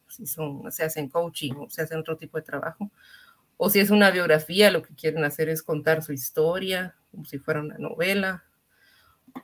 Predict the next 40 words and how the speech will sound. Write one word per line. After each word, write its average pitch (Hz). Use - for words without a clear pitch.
o 170
si 160
es, 165
em, 147
no 185
lo 196
hacemos 214
mucho, 226
pero 160
sí 160
hemos 170
trabajado 165
en 170
un 165
par 165
de 165
libros 170
que -
son 160
más 170
como 185
ensayos 160
políticos, 196
que 180
están 175
exponiendo 165
como 156
ideas, 160
un 170
resumen, 170
¿verdad?, 147
de 143
la 147
historia -
de -
Guatemala, 156
lo -
que 147
se -
puede -